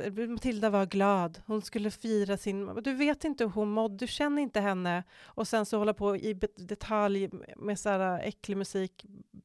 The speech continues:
beskriva exakt vad hon har blivit utsatt för, och sen bara, gud, alltså med liksom lite så här,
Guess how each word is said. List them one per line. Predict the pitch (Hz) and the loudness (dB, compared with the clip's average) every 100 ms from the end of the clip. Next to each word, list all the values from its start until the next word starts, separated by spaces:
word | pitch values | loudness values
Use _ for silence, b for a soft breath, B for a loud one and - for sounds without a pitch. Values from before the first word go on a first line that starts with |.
| - | -8
beskriva | 180 196 - 202 196 190 190 | -4 -4 -2 2 2 2 0
exakt | 190 - 196 - - | -2 -4 -8 -8 -4
vad | 196 | -2
hon | 185 | -2
har | 185 | -2
blivit | 180 180 180 | -2 -2 -2
utsatt | 190 175 - 180 | -4 -4 -10 -8
för, | - 190 185 | -2 0 0
och | |
sen | 196 190 | 0 -2
bara, | 185 | -2
gud, | 190 190 240 226 214 196 | -4 -2 2 4 2 -2
alltså | - 208 | -6 -4
med | 208 | 0
liksom | 202 196 196 | 0 0 -2
lite | 190 190 | -2 -4
så | 196 | -4
här, | 185 | -6